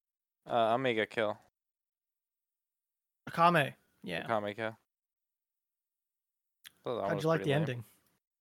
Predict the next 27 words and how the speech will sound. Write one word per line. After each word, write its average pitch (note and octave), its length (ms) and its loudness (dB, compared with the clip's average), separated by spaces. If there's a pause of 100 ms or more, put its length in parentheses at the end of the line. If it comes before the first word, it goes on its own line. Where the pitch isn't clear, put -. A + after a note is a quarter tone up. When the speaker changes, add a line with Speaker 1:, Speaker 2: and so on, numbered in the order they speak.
(1400)
Speaker 1:
Like, C3 320 -10 (480)
I A#2 140 -6
don't G#2 120 -4
know. G2 220 -6
Like, G2+ 180 -6
I A2 80 -4
wasn't A2+ 240 -10
expecting, G#2 500 -6
like, G2+ 300 -10
that - 220 -4
to G2 80 -4
happen, G#2+ 360 -4 (140)
but - 140 -10
whatever. G#2 400 -4
Speaker 2:
Yeah, - 100 -6 (320)
I - 120 -6
didn't. C#3+ 240 -10 (880)
I D#3+ 40 -6
didn't E3+ 100 -4
like D#3+ 160 -4
the D3 100 -8
ending. - 240 -14 (1600)
Speaker 1:
Shit, - 340 -6
what A2+ 180 -4
I, A#2 260 -2
like, A#2 180 -8 (140)
okay. B2+ 440 -6